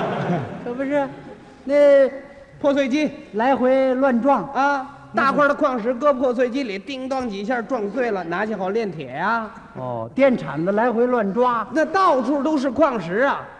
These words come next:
Speaker 2: 空汽车一过来，大电铲子一抓，装他仨汽车、五个汽车的。
Speaker 1: 哦，打眼机来回乱捅。
Speaker 2: 给地下放，打眼放炸药，知道吗？
Speaker 1: 啊。
Speaker 2: 上下乱捅吧。
Speaker 1: 那房子来回乱晃。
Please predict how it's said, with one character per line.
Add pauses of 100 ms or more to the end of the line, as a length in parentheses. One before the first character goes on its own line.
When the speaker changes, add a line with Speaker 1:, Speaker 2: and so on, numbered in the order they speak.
Speaker 2:
空
汽
车
一
过
来，
大
电
铲
子
一
抓，
装
他
仨
汽
车、
五
个
汽
车
的。 (200)
Speaker 1:
哦，
打
眼
机
来
回
乱
捅。 (440)
Speaker 2:
给
地
下
放， (140)
打
眼
放
炸
药，
知
道
吗？ (100)
Speaker 1:
啊。
Speaker 2:
上
下
乱
捅
吧。 (1200)
Speaker 1:
那
房
子
来
回
乱
晃。